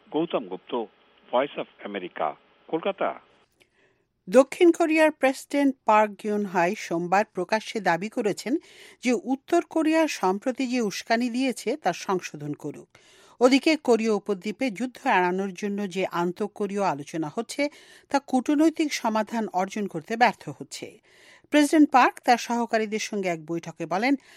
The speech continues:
Speaker 2: "আমাদের প্রয়োজন সুস্পষ্ট ক্ষমা প্রার্থনা এবং কিছু পদক্ষেপ যা ভবিষ্যতে ওই ধরনের উস্কানিমূলক আচরণ ও উত্তেজনাপূর্ণ পরিস্থিতি প্রতিরোধ করবে।"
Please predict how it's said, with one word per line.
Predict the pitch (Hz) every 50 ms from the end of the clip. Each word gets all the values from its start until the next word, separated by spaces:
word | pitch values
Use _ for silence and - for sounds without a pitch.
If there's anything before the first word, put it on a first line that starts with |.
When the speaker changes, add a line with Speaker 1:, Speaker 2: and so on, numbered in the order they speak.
| - - - _
Speaker 2:
"আমাদের | - 208 226 254 269 262 320 302
প্রয়োজন | - - 269 247 240 233 220 254 262 262
সুস্পষ্ট | - - - 226 214 - - - 233 233 - - - 240
ক্ষমা | - - - 180 156 156 160
প্রার্থনা | - - 214 240 - - - - 254 262 262 254
এবং | 240 196 190 202 196 - _
কিছু | - 269 - - - 226 -
পদক্ষেপ | 190 190 208 254 240 - - - 339 349 -
যা | 247 208 175
ভবিষ্যতে | 156 - 196 190 220 226 - - 247 233 - 254 262 - - - - _ _ _ _ _
ওই | 202 220 269
ধরনের | 247 247 269 294 285 277 277 285 262 233
উস্কানিমূলক | 226 - - - - 247 247 254 247 247 247 247 - 208
আচরণ | 175 156 151 - 202 196 202 220 214 214
ও | 202 185
উত্তেজনাপূর্ণ | 175 - - - 220 208 220 214 214 208 208 - 214 214 208 196
পরিস্থিতি | - - 170 160 160 - - - 185 - 156
প্রতিরোধ | - - - - - 147 139 135 - _
করবে।" | - 135 127 - - - -